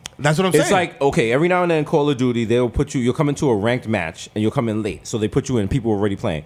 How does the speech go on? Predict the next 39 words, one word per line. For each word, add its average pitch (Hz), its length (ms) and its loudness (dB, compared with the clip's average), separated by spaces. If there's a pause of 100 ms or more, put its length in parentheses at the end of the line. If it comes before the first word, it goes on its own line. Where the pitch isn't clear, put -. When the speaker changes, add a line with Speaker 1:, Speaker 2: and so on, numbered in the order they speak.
Speaker 1:
Yeah. 127 220 0
Speaker 2:
You'll 120 140 2
come 165 180 0
in, 156 140 -2 (100)
and 123 180 0
you're 127 140 2
already, 123 220 0
your 131 120 -2
team 160 300 2
is, 101 160 -2 (400)
no 113 180 2
lie, 170 240 2
because 110 220 -2
they 123 80 0
have, 120 160 0
like, 113 120 -2
endurance 113 460 0
challenges 87 340 -4
now. 85 140 -2
Speaker 1:
Yeah. 107 60 -4 (240)
Speaker 2:
You 110 100 0
can 170 160 0
be 160 100 0
down, 135 520 0
your 123 120 0
team 143 160 -2
will 135 100 0
have 113 100 -2
twenty-nine 127 400 0
points, 101 320 -4
and 104 100 -4
the 101 60 -4
other 117 140 -2
team 117 260 -4
will 107 80 0
have 92 240 -4 (120)
three 143 220 0
hundred 143 400 0
points, - 420 -6